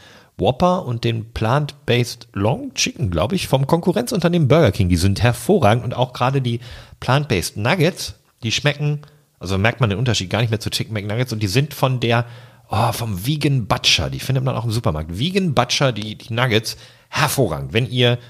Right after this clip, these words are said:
auf Fleisch verzichten wollt, hin und wieder mal zumindest, ähm, probiert das mal, checkt das mal aus. Das ist ein kleiner Kauftipp, also hier nicht als Werbung, sondern einfach als persönliche Kaufempfehlung. Ansonsten,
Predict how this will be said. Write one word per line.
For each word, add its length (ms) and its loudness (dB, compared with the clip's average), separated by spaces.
auf 100 -4
Fleisch 300 0
verzichten 400 -6
wollt, 160 -2
hin 100 -2
und 100 -2
wieder 200 0
mal 160 0
zumindest, 480 -6
ähm, 340 -2
probiert 240 2
das 160 0
mal, 240 0
checkt 240 -2
das 140 -2
mal 100 4
aus. 280 2
Das 120 0
ist 80 -6
ein 160 -2
kleiner 240 -2
Kauftipp, 420 -4
also 280 -4
hier 140 0
nicht 180 0
als 140 -6
Werbung, 320 4
sondern 140 2
einfach 200 0
als 160 -2
persönliche 480 -2
Kaufempfehlung. 540 -6
Ansonsten, 600 2